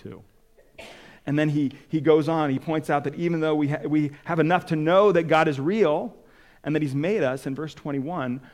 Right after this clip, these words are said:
people don't honor him or give thanks to him. That should be our,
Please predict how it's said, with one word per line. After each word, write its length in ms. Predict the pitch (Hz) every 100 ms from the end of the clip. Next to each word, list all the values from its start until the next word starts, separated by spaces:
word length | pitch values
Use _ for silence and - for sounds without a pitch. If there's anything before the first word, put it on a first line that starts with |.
| _ _ _
people 280 | - 202 196
don't 240 | 151 160 151
honor 320 | 151 151 160
him 240 | 147 156 160
or 100 | 135
give 220 | 107 117
thanks 460 | - - 123 120 -
to 100 | 101
him. 280 | 90 - - - _ _ _ _ _ _ _ _ _ -
That 160 | 151
should 200 | - 147
be 160 | 139 135
our, 240 | 123 123